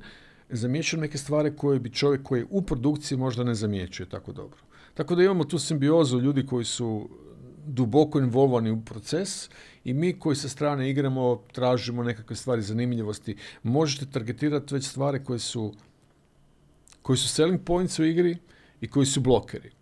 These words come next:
Nekako na neki način možete bolje vidjeti nego čovjeka koji je duboko u procesu. Evo, tako da igram igre koje su zapravo casual uglavnom. Uglavnom nisu, više su,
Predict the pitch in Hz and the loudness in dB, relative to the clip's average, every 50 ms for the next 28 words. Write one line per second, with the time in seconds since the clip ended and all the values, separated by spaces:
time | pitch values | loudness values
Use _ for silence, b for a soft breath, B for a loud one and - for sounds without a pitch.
0 | _ _ _ _ _ - 123 131 135 131 123 120 - 135 127 131 143 143 139 143 | _ _ _ _ _ -4 -2 0 0 0 0 -2 -2 -2 -2 -2 -2 -4 -4 -4
1 | 143 143 139 135 131 127 131 139 139 135 135 135 135 120 107 131 151 165 151 131 | -4 -2 -2 -2 -2 0 0 0 0 0 0 -2 -4 -2 2 4 4 6 6 4
2 | 110 104 127 135 127 120 113 107 - - 113 113 113 - - 123 113 107 98 - | 4 4 2 2 2 0 -2 -2 -2 -4 -4 -2 -2 0 2 2 2 0 0 -2
3 | - 113 101 98 110 98 104 117 113 110 - - 101 - - 107 - - - - | -4 -2 -2 -2 -2 0 0 0 0 0 -2 -8 -10 -10 -12 -14 -12 -12 -12 -12
4 | - - - - - - - _ _ _ _ _ - - - 110 107 90 - - | -12 -16 -18 -20 -20 -20 -20 _ _ _ _ _ -20 -10 -6 -6 -4 -6 -6 -2
5 | - 135 131 139 139 127 131 131 156 165 175 170 160 151 175 180 165 147 151 120 | -2 -2 0 2 4 4 4 4 4 4 4 6 6 6 6 6 6 4 4 4
6 | - 160 139 - - 127 131 143 131 139 123 123 107 - - 147 127 120 104 104 | 2 2 2 2 0 2 2 2 2 2 0 -2 -2 2 2 2 2 4 2 0
7 | 98 104 104 110 104 113 107 95 98 101 98 B B B B B - 107 113 135 | 0 0 -2 -2 -2 -2 -2 -2 -2 -6 -8 B B B B B -4 2 6 8
8 | 147 160 170 165 143 139 160 185 170 - - 143 131 107 B B B B B 143 | 8 8 6 4 2 2 2 2 0 0 0 2 2 2 B B B B B -2
9 | 156 - 185 139 - - 139 127 120 | 0 2 2 0 0 2 2 2 2